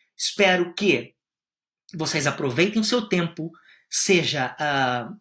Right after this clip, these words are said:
aprendendo novas coisas, assistindo os vídeos dos nossos colegas, dos outros professores,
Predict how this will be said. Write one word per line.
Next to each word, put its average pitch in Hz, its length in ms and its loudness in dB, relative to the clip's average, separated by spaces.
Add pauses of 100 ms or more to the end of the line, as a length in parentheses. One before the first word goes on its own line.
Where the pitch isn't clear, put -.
aprendendo 226 500 6
novas 208 300 2
coisas, 165 400 2
assistindo 208 600 0
os 190 120 0
vídeos 165 320 -2
dos 160 180 -8
nossos 165 300 -4
colegas, 151 460 -2
dos 139 160 -8
outros 165 180 -4
professores, 147 760 -4